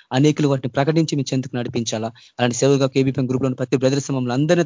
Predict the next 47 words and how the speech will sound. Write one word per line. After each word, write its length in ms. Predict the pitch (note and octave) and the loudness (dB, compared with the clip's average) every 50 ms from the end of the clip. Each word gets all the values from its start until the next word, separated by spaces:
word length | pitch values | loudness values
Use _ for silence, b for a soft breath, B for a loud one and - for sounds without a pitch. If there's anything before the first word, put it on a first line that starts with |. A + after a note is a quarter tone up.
| - C#3+ | 0 0
తయారు 180 | C3 B2+ B2+ A#2 | 0 0 0 0
చేయమని 200 | B2+ B2+ B2 A#2+ | -2 -4 -4 -4
ప్రార్థిష్టమైన 680 | - A#2+ A2+ A2 A2+ A2+ - - A#2+ A2+ A2+ A2+ A2+ | -4 -6 -6 -6 -8 -10 -10 -8 -8 -6 -6 -6 -6
గొప్ప 280 | G#2+ A2+ A#2 A2+ - B2+ | -4 -4 -4 -2 -2 -2
దేవానికి 460 | A#2+ B2 A#2 B2 A#2+ A#2+ A#2+ A#2 B2+ | 0 0 -2 -2 -2 -4 -4 -4 -4
వందనాలు 320 | A2+ A2+ A2+ B2 C3 C3 | -4 -4 -2 -2 0 0
యేసయ్యా. 320 | B2+ B2 - A#2+ A2+ A2+ A2 A2 B B B B B - | 0 -2 -2 -4 -4 -4 -6 -8 B B B B B 0
ప్రతి 200 | C3 C3 - C3+ | 0 2 2 0
బిడ్డను 340 | B2 B2 C3 C#3 C#3 C3+ C3 - | 0 2 2 2 2 2 2 0
ప్రభా 160 | C3+ B2+ B2 B2 | 0 0 2 2
వైరస్ 260 | B2+ C3 C3 - - | 2 0 0 0 -2
నుంచి 180 | C3 B2+ - C3+ C3 | -2 -2 -2 -2 0
ప్రభా, 220 | C3 B2+ C3 C3+ | 0 0 0 0
ఆ 360 | C3+ - - - _ - - | -2 -4 -10 -20 _ -10 -8
యొక్క 100 | B2 B2 B2 B2 | -4 -2 0 2
వ్యాక్సిన్ 280 | C3 C#3 C3+ - D#3 D3+ | 2 0 0 0 -2 0
నుంచి 140 | C#3 - C#3 | 0 0 -2
మీరు 100 | C#3 C3+ | -2 0
మమ్మల్ని 180 | C#3 C3 B2+ A#2+ - - | 0 0 -2 -2 -2 0
కాపాడేందుకు 460 | C3+ C#3+ - D3+ D3 D3 D3 C#3 D3 | 0 0 0 0 0 0 0 -2 -2
నీకు 220 | C#3 C#3 B2+ C3+ A#2+ | -2 -2 -2 -4 -4
వందనాలు 240 | A2+ A2+ A2+ A#2 A2+ A2 | -4 -4 -4 -6 -6 -8
ఇస్తారు. 200 | - - A2+ A2+ A#2+ B2 | -8 -10 -10 -6 -2 -2
రకరకమైన 420 | C3 - D3+ D3 C#3 - C#3+ C3 B2+ - | 0 2 2 0 0 0 -2 -6 -2 0
తెగుళ్ళ 240 | D3 D3 D#3 E3+ E3+ E3 | 2 2 4 4 2 2
నుంచి 140 | D#3 - D3+ | 0 0 -4
మీరు 100 | C#3+ C#3 C3 | -4 -4 -4
మమ్మల్ని 180 | B2 A#2+ A2+ - | -6 -6 -6 -6
కాపాడి 240 | A#2 A#2 A#2+ A#2+ A#2+ | -8 -6 -4 -4 -6
మాకు 180 | A#2+ A#2+ B2 A#2 B2 | -6 -6 -4 -2 -2
రెక్కలు 240 | C3 - - D#3+ D#3 D3 | -2 0 2 0 0 0
ఇచ్చినారు 280 | - - D3+ C#3 C3 - | 0 -2 -2 -4 -2 -2
ప్రభా. 240 | C3 B2+ B2 C3 C3 C3 b b b b b - | -2 -2 -2 -2 -4 -6 b b b b b 0
ఓ 100 | B2+ B2+ | 0 0
ప్రభా, 200 | - B2 B2 B2 | 2 -2 -2 -2
వాటిని 200 | B2 B2 B2 A#2+ - | -2 -4 -4 -2 0
తప్పించుకున్నారు 640 | C3+ C3+ C3+ C3+ - F3 D#3+ - D#3 C#3+ C3+ B2+ - - | 0 0 0 0 -2 -2 -2 0 -4 -4 -4 -6 -6 -6
ప్రభా, 220 | C3+ A#2+ A2+ A#2+ A#2 A#2+ | -6 -6 -6 -6 -4 -2
మీ 60 | C#3 | -2
యొక్క 140 | D3 D3 - | -2 0 -2
శంగును 360 | - - - C#3+ D#3 E3 D#3+ D3+ C#3+ | -4 -2 -2 -2 0 0 0 0 -2
మూడ-, 140 | C#3+ C#3 C#3+ | -2 -2 -2
మనం 120 | C#3 C3 B2+ | -2 -2 0
ముడేసుకున్నారు 840 | C3 C#3 D#3 D#3 - - - - - D#3 D3 C#3 C3+ C#3+ C3+ B2+ - | 2 4 4 2 2 -4 -12 -10 -8 -8 -8 -8 -8 -8 -10 -8 -6
ప్రభా. 240 | A#2+ A2+ A2+ A#2+ A2+ C3+ C3+ | -8 -6 -6 -6 -8 -8 -10
ఇంతకాలం 400 | A#2 - A#2+ - A#2+ A#2+ A#2+ A#2+ | -8 -8 -4 -4 -4 -4 -4 -4
వరకు 300 | A#2+ A#2+ A#2 B2 - A2+ | -6 -8 -8 -10 -12 -12